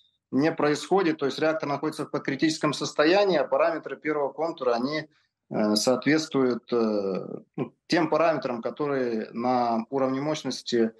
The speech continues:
э, то есть это температура первого контура порядка двухсот восьмидесяти градусов, э, и, э, давление сто шестьдесят атмосфер. И второй контур тоже номинальные параметры поддерживает.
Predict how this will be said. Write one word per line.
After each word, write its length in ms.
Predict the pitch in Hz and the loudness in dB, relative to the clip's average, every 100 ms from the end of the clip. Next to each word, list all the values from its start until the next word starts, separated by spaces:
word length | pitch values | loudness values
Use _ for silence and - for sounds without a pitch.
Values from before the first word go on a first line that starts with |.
| _ _ _ - | _ _ _ -4
э, 0 | |
то 760 | 107 101 95 101 - - - - | 0 0 0 -2 -4 -4 -4 0
есть 180 | 113 139 | 2 4
это 160 | 127 | 2
температура 760 | 127 135 151 151 156 139 120 - _ _ _ _ _ | 2 0 0 0 0 0 -2 -6 _ _ _ _ _
первого 300 | 151 147 135 | -2 0 0
контура 720 | - 143 123 131 123 117 113 _ _ _ _ _ _ | 0 -4 0 0 0 0 -6 _ _ _ _ _ _
порядка 340 | 127 123 - | 0 0 0
двухсот 400 | 110 123 - 131 | -2 -2 0 0
восьмидесяти 520 | 127 175 190 170 - 156 | 2 4 4 2 0 0
градусов, 540 | 147 143 131 - 123 - | 2 2 0 -4 -8 -4
э, 300 | 120 110 101 107 | 0 2 2 2
и, 380 | 123 123 120 - _ _ _ _ | 2 2 0 -4 _ _ _ _
э, 200 | - 110 | -4 0
давление 540 | 104 123 156 151 135 123 | 2 4 4 4 2 0
сто 200 | - 135 | -2 -4
шестьдесят 480 | 131 120 120 123 113 | -2 -4 0 0 0
атмосфер. 560 | 113 113 - 110 107 | 0 -2 -2 0 0
И 40 | - | 0
второй 320 | - 156 156 | 2 4 4
контур 360 | 151 151 135 123 | 2 -2 -2 -2
тоже 180 | 131 120 | -2 -2
номинальные 400 | 120 127 123 113 | -2 0 0 0
параметры 420 | 123 131 113 - | 0 0 -2 -4
поддерживает. 800 | 117 117 156 139 135 131 113 | -4 0 -2 0 0 0 0